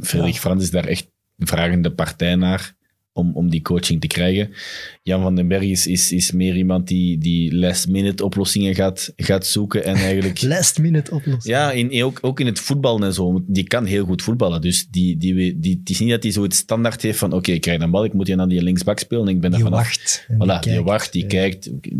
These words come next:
Speaker 1: aanpassen en, en, en dan heeft het ook niet veel zin om te gaan coachen.
Speaker 2: Ja.
Speaker 1: Eh, ik zeg maar iets, eh, Pierre Bonin staat vrij. Ja, die heeft dat gezien, dat hij vrij staat. En, en bij, bij Frey bijvoorbeeld is dat meer iets van, eh,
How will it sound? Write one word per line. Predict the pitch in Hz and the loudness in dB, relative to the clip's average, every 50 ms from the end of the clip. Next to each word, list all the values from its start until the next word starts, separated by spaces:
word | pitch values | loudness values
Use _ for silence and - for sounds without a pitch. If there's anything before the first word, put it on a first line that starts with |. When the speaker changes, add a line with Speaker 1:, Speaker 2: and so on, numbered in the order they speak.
| 64 53 - - - | -4 -4 -6 -6 -8
Speaker 1:
aanpassen | - - 87 92 90 92 95 95 - - 92 | -4 -2 0 0 2 2 0 0 0 0 2
en, | 92 92 90 | 2 0 0
en, | 71 90 92 90 90 90 | 0 0 2 2 2 2
en | - 92 95 | 0 0 2
dan | 92 95 95 | 2 2 2
heeft | 98 98 | 2 0
het | 101 92 | 0 0
ook | 107 110 | 0 0
niet | 110 110 104 | 0 0 0
veel | 90 98 92 | 0 0 0
zin | 87 101 110 117 | 0 0 0 0
om | 110 | 0
te | 90 101 | 0 0
gaan | 92 87 87 | 0 0 0
coachen. | 80 - 101 104 - - - 107 101 101 - | 0 0 0 0 0 0 -2 -2 -2 -2 -4
Speaker 2:
Ja. | 107 104 101 98 - - - _ - - | -4 -2 -2 -4 -6 -10 -16 _ -6 -4
Speaker 1:
Eh, | 76 69 67 - | -2 -2 -2 -2
ik | - | -2
zeg | - - 85 92 | -2 -2 0 0
maar | 92 90 | 2 2
iets, | 90 87 - - | 2 0 -2 -2
eh, | 69 71 65 76 - | -4 -4 -4 -6 -2
Pierre | - 92 90 87 85 | 0 0 0 2 2
Bonin | 85 87 85 90 98 98 | 0 2 2 2 2 2
staat | - - 85 78 - | 0 -2 -2 -2 -2
vrij. | - 90 95 104 107 - - - _ _ | 0 2 2 2 2 0 -4 -12 _ _
Ja, | - 90 92 85 80 | -2 0 0 0 0
die | 80 87 76 | 0 0 0
heeft | 85 85 - | 0 -2 -2
dat | - 87 | -4 -6
gezien, | - - 82 73 78 87 82 | -4 -4 -2 0 0 0 0
dat | 73 76 - | 0 -2 -4
hij | - 78 80 | -6 -6 -4
vrij | 78 78 80 85 | -2 -2 -2 0
staat. | 85 - - 95 95 95 - - - - - - - - - - _ _ _ _ _ | -2 0 0 0 0 0 -2 -8 -16 -18 -20 -20 -20 -20 -20 -20 _ _ _ _ _
En, | - 92 92 90 - | 2 2 2 2 2
en | 87 87 85 80 | 0 0 2 2
bij, | 76 80 78 73 67 65 | 2 2 0 0 -2 -2
bij | 76 80 80 | -2 -2 -2
Frey | - - - 82 90 90 | -2 -2 -2 0 0 2
bijvoorbeeld | 85 87 85 95 92 90 95 92 90 | 2 0 0 2 2 2 0 0 -2
is | 87 | -2
dat | - 87 85 | -2 0 0
meer | 87 87 90 87 | 2 2 2 0
iets | 92 90 - | 0 -2 0
van, | - 90 87 85 82 - - - - - - - _ _ | 0 0 0 0 0 -2 -8 -16 -20 -20 -20 -20 _ _
eh, | - - 80 78 78 73 | -6 -4 -2 -2 0 -2